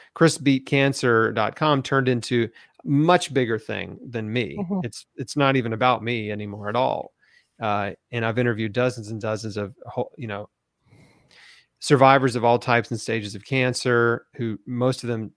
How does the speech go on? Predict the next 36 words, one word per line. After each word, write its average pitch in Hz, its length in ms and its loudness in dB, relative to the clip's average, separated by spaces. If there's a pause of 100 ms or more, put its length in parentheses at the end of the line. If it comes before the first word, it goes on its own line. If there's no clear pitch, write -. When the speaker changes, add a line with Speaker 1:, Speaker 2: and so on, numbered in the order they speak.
Speaker 1:
took - 200 -8
a - 20 -6
holistic 120 420 -4
approach. 117 460 0
Some 127 180 0
of 123 80 0
them 113 220 -2
did 107 180 -4
no 120 320 0
treatment 120 380 -2
whatsoever. 117 500 -2
Some 123 220 -4
of 117 100 -2
them 113 160 -6 (220)
healed 135 320 2
after 123 360 2
treatment 123 380 -2
failed. 117 560 -4 (140)
I - 20 -20
mean, 165 100 -4
just 185 240 -4
incredible 185 720 0
stories. 107 540 -8 (880)
And 135 240 2
then, 131 260 4
uh, 120 460 0
I've 127 160 -2
interviewed 120 220 -2
a 123 40 -2
lot 117 120 0
of 110 60 -6
doctors 110 420 -6
and 110 80 -12
scientists, 110 520 -10
researchers, 107 560 -10
and 101 180 -12